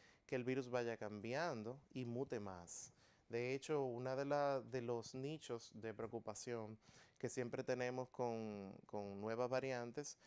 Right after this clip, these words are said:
son países que tienen muy baja tasa de, de vacunación, como pasó con la Omicron.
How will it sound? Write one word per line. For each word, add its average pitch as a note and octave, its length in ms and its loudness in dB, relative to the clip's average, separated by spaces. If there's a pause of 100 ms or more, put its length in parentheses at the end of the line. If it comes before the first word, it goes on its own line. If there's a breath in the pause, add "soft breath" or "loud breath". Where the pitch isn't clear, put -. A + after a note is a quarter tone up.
(180 loud breath)
son B2 280 -2
países A#2+ 420 0
que C#3 80 -4
tienen A#2 280 -2
muy A#2 200 -2
baja G2+ 300 -4
tasa F2+ 360 -10 (220)
de, F2+ 440 -10
de G2 120 -6
vacunación, F#2+ 560 -10 (680 loud breath)
como C#3 240 0
pasó B2 280 2
con B2 140 0
la G2+ 100 2
Omicron. F#2 460 -6